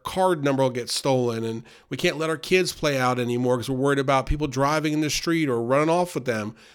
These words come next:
We live in a crooked, broken world. So I can tell you authoritatively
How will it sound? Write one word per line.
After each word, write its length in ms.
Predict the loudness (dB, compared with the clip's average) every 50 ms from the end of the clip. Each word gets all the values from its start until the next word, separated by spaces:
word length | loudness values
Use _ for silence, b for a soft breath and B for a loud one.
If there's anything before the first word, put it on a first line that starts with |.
| B B -2
We 100 | 0 0
live 240 | 2 2 0 0
in 80 | -2 -4
a 60 | -4
crooked, 420 | -4 -2 0 0 2 2 0 -2 0
broken 320 | 0 0 0 0 0 0
world. 240 | 2 4 4 4 4
So 120 | 2 -2
I 120 | -2 -2 -2
can 220 | 0 0 -2 0
tell 260 | 0 0 2 2 2
you 340 | 2 2 0 0 0 -2 -4 B B B B B
authoritatively 920 | -6 -2 2 2 2 2 2 2 2 2 2 2 2 0 0 0 -2 -4